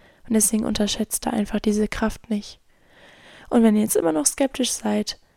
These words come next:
Johannes acht, wo es um die Ehebrecherin geht, wo Jesus sagt, „Auch ich verurteile dich nicht, gehe und sündige nicht mehr.“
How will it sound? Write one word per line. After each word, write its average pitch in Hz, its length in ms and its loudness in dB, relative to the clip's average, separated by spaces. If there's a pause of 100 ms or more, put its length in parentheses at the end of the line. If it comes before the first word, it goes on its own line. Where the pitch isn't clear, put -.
(140)
Johannes 202 480 2
acht, - 400 -4 (720)
wo 220 120 4
es 214 180 2
um 214 100 2
die 220 140 2
Ehebrecherin 208 600 0
geht, 208 320 0 (320)
wo 220 80 2
Jesus 208 280 2
sagt, - 280 -4
„Auch 214 120 -4
ich - 260 -2
verurteile 226 480 0
dich 208 240 -4
nicht, 214 280 -4
gehe 202 220 2
und 196 120 0
sündige 196 340 -2
nicht 196 220 -8
mehr.“ 202 220 -4